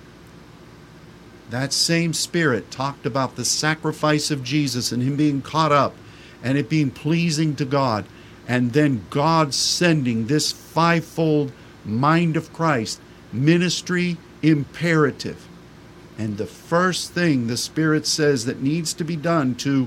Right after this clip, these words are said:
begin to bring about why God did this is the perfecting of the saints. We got a big job to do, don't we, folks?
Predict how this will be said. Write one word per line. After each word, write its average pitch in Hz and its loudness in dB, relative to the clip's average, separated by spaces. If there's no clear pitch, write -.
begin 147 2
to 143 4
bring 151 0
about 214 0
why 160 0
God 175 -4
did 185 -2
this 120 0
is 104 -8
the 95 -12
perfecting 139 -4
of 117 -2
the 104 -6
saints. - -6
We 285 -4
got 381 -2
a 311 -2
big 170 -4
job 170 0
to 127 -6
do, 104 -6
don't 113 -4
we, 101 -6
folks? - -10